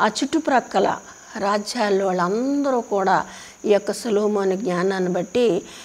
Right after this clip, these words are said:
ఎంతగానో సంతోషించారు. సొలొమోను మరి ఇశ్రాయేలీయులు రాజు అయినందుకు చాలామంది రాజులు మరి సంతోషించారన్నమాట.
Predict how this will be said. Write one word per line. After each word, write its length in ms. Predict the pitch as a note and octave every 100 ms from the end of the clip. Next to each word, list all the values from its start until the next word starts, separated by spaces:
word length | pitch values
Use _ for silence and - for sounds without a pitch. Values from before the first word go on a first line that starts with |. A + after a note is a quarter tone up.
| - -
ఎంతగానో 800 | G3 G#3+ A#3+ A#3+ A#3+ B3 C4+ D4
సంతోషించారు. 1040 | C#4+ G#3 G3+ G3+ F3+ F#3 F3 F3+ E3+ F3 - - - -
సొలొమోను 840 | B3+ A#3 B3+ B3 A3+ G3+ F#3 F3 F3 - - -
మరి 160 | F#3
ఇశ్రాయేలీయులు 960 | F#3+ F#3+ F#3+ C#4+ C4+ A#3 G#3 G3+ F#3+ F3
రాజు 400 | E3+ F3 A3+ A3+
అయినందుకు 640 | G#3+ G3 F#3 F3 - E3 - - - - -
చాలామంది 600 | G3 G#3 A3 G#3 F#3 F#3+
రాజులు 640 | F#3+ E3 F3 F3 G3+ D#4 A#4+ - - - -
మరి 500 | F3+ F#3 F3 D#3+ E3+ - - -
సంతోషించారన్నమాట. 1160 | - A#3 A3+ A3 G3 G3 F3+ G3 F3+ D#3+ D3